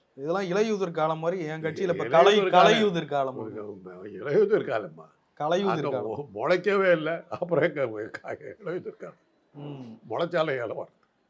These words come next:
Speaker 1: ம். ஏன் சீமானுடைய கட்சியிலிருந்து தொடர்ச்சியா வெளியேறிட்டு இருக்காங்கன்னு நினைக்கிறீங்க சார்?
Speaker 2: இது நீங்க தாங்க தொடர்ச்சியா வெளியேறிட்டு இருக்காங்கன்னு சொல்லிட்டு இருக்கீங்க. அவர்
Speaker 1: ம்.
Speaker 2: கட்சியில இருந்ததுக்கான ஆதாரத்தை காட்ட சொல்லுங்க. அப்புறம் எல்லாம் அவர் வெளியேறதுக்கு பத்தி நம்ம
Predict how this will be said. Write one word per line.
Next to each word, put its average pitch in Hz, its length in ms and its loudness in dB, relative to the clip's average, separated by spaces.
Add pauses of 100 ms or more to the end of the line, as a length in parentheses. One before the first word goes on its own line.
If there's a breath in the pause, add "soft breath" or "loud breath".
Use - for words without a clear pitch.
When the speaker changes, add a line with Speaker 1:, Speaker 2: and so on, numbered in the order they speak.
Speaker 1:
ம். 131 560 -18 (480)
ஏன் 240 340 -4
சீமானுடைய 247 600 -4
கட்சியிலிருந்து 175 600 -4
தொடர்ச்சியா 190 420 -6
வெளியேறிட்டு 160 480 -6
இருக்காங்கன்னு 120 440 -18
நினைக்கிறீங்க 110 380 -20
சார்? 110 220 -20 (260)
Speaker 2:
இது 127 160 -12
நீங்க 208 260 -4
தாங்க 233 200 0
தொடர்ச்சியா 190 460 2
வெளியேறிட்டு 175 500 0
இருக்காங்கன்னு 147 320 -4
சொல்லிட்டு 123 320 -8
இருக்கீங்க. 95 360 -18
அவர் 120 280 -6
Speaker 1:
ம். 143 40 -2
Speaker 2:
கட்சியில 185 300 0
இருந்ததுக்கான 202 640 0
ஆதாரத்தை 180 460 0
காட்ட 156 200 -4
சொல்லுங்க. 143 280 -8
அப்புறம் 175 260 -4
எல்லாம் 175 160 0
அவர் 147 180 -8
வெளியேறதுக்கு 147 400 -8
பத்தி 139 280 -12
நம்ம - 220 -20